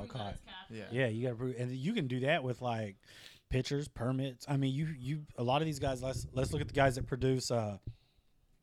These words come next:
Speaker 2: indigos. Like, in certain areas, you can't. You, you have to have a certain type of permit, and then you can't ever breed it. You can't ever.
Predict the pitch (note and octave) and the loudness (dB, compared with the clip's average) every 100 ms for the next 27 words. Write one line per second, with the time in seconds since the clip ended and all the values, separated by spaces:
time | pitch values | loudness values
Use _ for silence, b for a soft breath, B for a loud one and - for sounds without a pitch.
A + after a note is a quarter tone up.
0 | _ _ - C#3+ B2 G#2+ F2+ - - - | _ _ 0 2 2 0 -4 -10 -18 -20
1 | B B B B _ A#2 A#2+ G#2+ A#2 A2+ | B B B B _ 0 0 -2 -6 -8
2 | - E3 B2+ C3 E3+ E3 C3 A#2 A#2 - | -4 -6 -4 -2 0 0 -2 -4 -14 -16
3 | B2 C#3 - D3 C3 - _ _ _ _ | -16 0 0 0 -6 -12 _ _ _ _
4 | A2 A#2+ C3+ - B2+ C#3 - A#2+ C3+ B2 | -10 -6 -6 -6 -4 -4 -6 -6 -2 -2
5 | A2 - b b b - - C#3 C#3 D3 | -6 -14 b b b -16 -4 -4 -2 -4
6 | C3+ C3 D#3 C3+ C3 B2+ A#2+ _ - A2+ | -4 -2 2 2 4 2 0 _ -6 -2
7 | A#2 A#2+ A2+ A2 - b b b b A2+ | 0 0 -2 -6 -12 b b b b -12
8 | A#2+ - B2+ B2 G#2+ F#2+ A#2 D3+ D3 C3 | 4 6 6 -2 -4 -6 -2 0 -2 -6
9 | A2 - C3+ A#2+ A#2 A2+ G#2+ A2+ A2 G#2+ | -12 -10 -8 -6 -6 -8 -8 -8 -8 -10